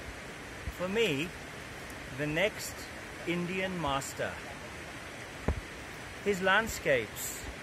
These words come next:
are dreamy. His faces can be scary, invigorating, calming. They come alive.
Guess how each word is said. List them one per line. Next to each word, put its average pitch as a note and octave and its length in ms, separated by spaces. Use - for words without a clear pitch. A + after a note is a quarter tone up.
are C3 80
dreamy. C#3 520
His E3 180
faces F3+ 920
can C3+ 140
be C#3+ 80
scary, D3 680
invigorating, C3 880
calming. D3 600
They F#3+ 100
come F3+ 200
alive. D#3 960